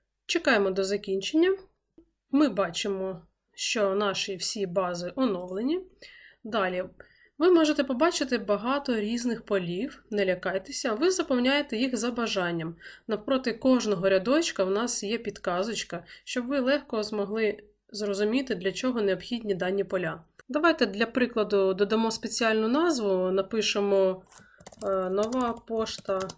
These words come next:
тест», а також давайте заповнимо дане поле, ціна доставки текст і напишемо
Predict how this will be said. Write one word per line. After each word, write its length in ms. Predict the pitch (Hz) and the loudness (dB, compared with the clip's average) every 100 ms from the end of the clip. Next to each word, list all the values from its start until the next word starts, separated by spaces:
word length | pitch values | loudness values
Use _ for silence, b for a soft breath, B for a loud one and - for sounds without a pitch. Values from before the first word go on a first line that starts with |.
| - _ | -18 _
тест», 460 | 277 311 - - - - - - b b b b b _ | -2 -2 -4 -10 -20 -20 -18 -18 b b b b b _
а 100 | - | -4
також 520 | 202 220 262 269 - - b b _ 330 | -2 -2 0 -4 -4 -12 b b _ -12
давайте 400 | 220 254 339 339 | -2 2 2 2
заповнимо 540 | 240 233 233 226 208 196 - | 0 0 2 2 2 -2 -4
дане 420 | 190 196 185 185 | 0 0 2 -4
поле, 560 | - 247 285 359 381 381 b b - | -6 0 2 4 2 0 b b -4
ціна 280 | 233 226 | -2 0
доставки 540 | 202 202 - 190 - 190 | 0 -2 -2 -4 -4 -8
текст 480 | - 285 370 - - | -2 0 0 -6 -6
і 100 | 233 | -2
напишемо 1000 | 208 196 - 294 294 269 247 254 247 240 | 0 -2 -2 -2 0 2 2 2 0 -4